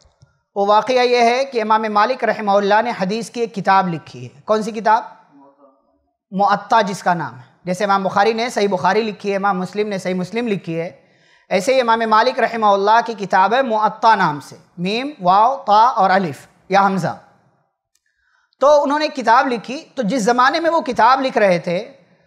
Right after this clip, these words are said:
तो उसी ज़माने में उसी नाम की किताब कई एक और लोग भी लिख रहे थे। तो बाज़ लोग इमाम मालिक रहमहुल्लाह के पास आए और कहने लगे कि क्या फ़ायदा है, आप भी लिख रहे हैं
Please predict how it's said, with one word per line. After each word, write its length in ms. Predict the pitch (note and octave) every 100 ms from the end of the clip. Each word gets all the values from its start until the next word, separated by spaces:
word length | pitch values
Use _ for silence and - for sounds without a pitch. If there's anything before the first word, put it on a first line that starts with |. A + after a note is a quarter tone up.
| _ _ A#3+
तो 60 |
उसी 340 | A3+ B3+ E4 D4+
ज़माने 500 | C#4 B3 B3+ C4+ C#4
में 440 | C4+ C#4+ D4 - _ _ _ A#3
उसी 300 | A#3 E4 E4
नाम 400 | C4 B3 C4 A3+
की 480 | G#3 G#3 B3+ C#4 _ _ -
किताब 540 | G#3+ G#3+ A#3 C4 C4
कई 180 | B3+ C#4
एक 240 | C4 B3+
और 180 | B3+ B3+
लोग 220 | C4 C4
भी 80 | B3
लिख 160 | B3+ F#3+
रहे 200 | D#3 C#3
थे। 180 | - - _ _ _ _ _ _ _ _ _ _ -
तो 80 |
बाज़ 320 | G#3+ A3+ C#4+ C#4+
लोग 200 | D4 C#4
इमाम 240 | A#3 A#3
मालिक 360 | A3+ A3+ C4+ C4
रहमहुल्लाह 680 | G#3+ A3+ G#3 G3+ G3+ A#3+
के 120 | A#3+ G3+
पास 340 | F3+ G#3+ G3+
आए 380 | F3+ A3 F#3 F3 _ _ _ _ -
और 100 | G#3+
कहने 320 | G#3+ B3+ C#4
लगे 280 | C#4 A#3+ C4+
कि 140 | C#4 C#4
क्या 220 | D4+ D4+
फ़ायदा 400 | D4+ G#3 G3 F#3
है, 320 | F3+ - - -
आप 140 | G3+ A3
भी 140 | A#3
लिख 220 | C4 B3+
रहे 160 | A#3+ A3+
हैं 320 | G3+ - -